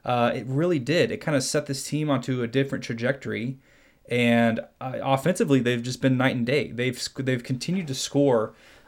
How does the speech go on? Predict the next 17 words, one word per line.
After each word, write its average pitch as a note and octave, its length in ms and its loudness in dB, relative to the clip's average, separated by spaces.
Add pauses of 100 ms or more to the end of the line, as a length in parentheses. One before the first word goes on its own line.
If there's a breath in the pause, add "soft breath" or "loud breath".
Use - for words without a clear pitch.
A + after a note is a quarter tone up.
um, A2+ 580 0 (400)
like, C3 180 4
above C#3 380 4
seventy A#2+ 680 0
when C3 160 2
they're B2 100 4
winning. A2 420 0 (160)
And B2+ 300 2
that's C3+ 220 2
been C3 260 4
such D3 300 -2
a C#3 40 -2
game A#2+ 300 0
changer, A2 480 -2
like, G#2+ 200 -2
this A2 120 -6
consistency A#2 880 -4